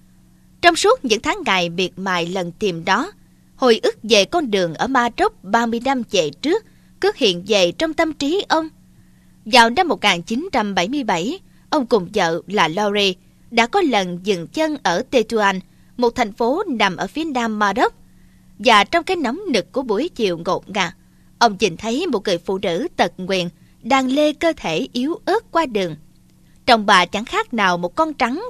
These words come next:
đang trường đi. Đôi bàn tay của người phụ nữ đó giáng chặt xuống đường để đẩy tấm thân nặng nhọc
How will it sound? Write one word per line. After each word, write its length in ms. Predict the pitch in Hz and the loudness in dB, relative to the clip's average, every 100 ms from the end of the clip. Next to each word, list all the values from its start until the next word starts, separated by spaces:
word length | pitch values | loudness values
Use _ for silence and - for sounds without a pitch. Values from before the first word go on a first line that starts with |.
| - | -2
đang 280 | 226 208 190 | 0 0 -2
trường 380 | 214 190 165 | -2 -2 -2
đi. 260 | 202 269 262 _ _ _ _ - - | -2 -2 -2 _ _ _ _ -20 -8
Đôi 140 | - 349 | 0 4
bàn 240 | 240 180 - | 6 4 0
tay 220 | 277 277 | -2 -2
của 160 | 302 339 | -2 0
người 140 | 214 | 0
phụ 200 | 151 196 | 0 -4
nữ 240 | 202 165 240 | -4 -4 -2
đó 320 | 269 226 320 - 190 | -2 0 0 -2 -2
giáng 260 | 220 285 427 | -2 -2 -4
chặt 180 | 240 - | -2 -2
xuống 280 | - 320 359 | -6 -10 -4
đường 220 | 220 180 170 _ _ - | -4 -4 -10 _ _ 0
để 160 | 233 | 0
đẩy 280 | 233 190 262 | 2 0 0
tấm 180 | - 370 | -4 -6
thân 340 | - 339 320 214 | -4 -4 -2 -2
nặng 280 | 180 165 180 | -2 -4 -4
nhọc 160 | 185 | -4